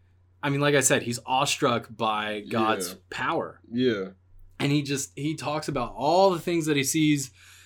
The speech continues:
Speaker 1: Uh, I don't a hundred percent know because, like I said, I haven't done a deep study on this. Like, I don't know if he's, like, seeing ahead or seeing behind as far
Speaker 2: Yeah,
Speaker 1: as, like,
Speaker 2: yeah.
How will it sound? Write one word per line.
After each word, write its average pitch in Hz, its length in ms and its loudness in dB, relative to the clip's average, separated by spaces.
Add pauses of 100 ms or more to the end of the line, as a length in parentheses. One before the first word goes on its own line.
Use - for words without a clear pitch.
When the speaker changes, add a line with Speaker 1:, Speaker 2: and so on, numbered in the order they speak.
(200)
Speaker 1:
Uh, 113 300 -2
I 135 120 4
don't 165 280 4
a 127 40 -2
hundred 160 240 0
percent 147 320 -2
know 139 400 2
because, 123 420 -2
like 120 220 -4
I 120 60 2
said, 123 200 0
I 117 60 2
haven't 131 160 -2
done 120 140 -2
a 101 40 -8
deep 107 320 -6
study 147 320 -4
on 156 140 -4
this. 160 340 -6 (400)
Like, 104 260 -6
I 120 80 -2
don't 135 120 0
know 117 80 2
if 110 120 -4
he's, 107 180 -6
like, 98 300 -6
seeing 101 520 -8
ahead 214 580 0
or 117 180 -4
seeing 113 300 -4
behind 185 680 -2
as 117 180 2
far 120 200 0
Speaker 2:
Yeah, 120 40 2
Speaker 1:
as, 117 140 -2
like, 110 260 -2
Speaker 2:
yeah. 85 60 -12